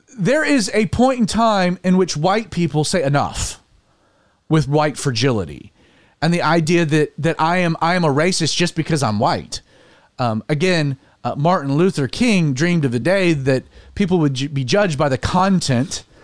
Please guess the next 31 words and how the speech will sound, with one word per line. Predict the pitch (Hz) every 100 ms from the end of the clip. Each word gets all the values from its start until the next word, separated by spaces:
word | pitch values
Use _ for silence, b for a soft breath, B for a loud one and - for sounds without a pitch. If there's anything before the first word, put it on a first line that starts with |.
| b
of | - 135
one's | 143 131
character, | 185 196 185 143 131
not | 147 151
the | -
color | - 185
of | 151
one's | 131 123
skin. | - - 233 202
And | 147
yet | 151 131
we | 170
see | 190 - 180
within | 160 151 143 147
our | 131
society, | - 120 - 214 208 139 123 127 B B B B
like, | 156 147
the | 185
most, | 202 - - - b b b -
uh, | 160
hated | - 247 277 220
group, | 147 214 247 196 - - b b b b
uh, | -
the, | 208
the | 208 185
group | 190 254
that | 208 190
is, | 190 -
that, | 165 185 175 _ _ _ _ _ _ _ - -
that | 185
is, | 175 165 -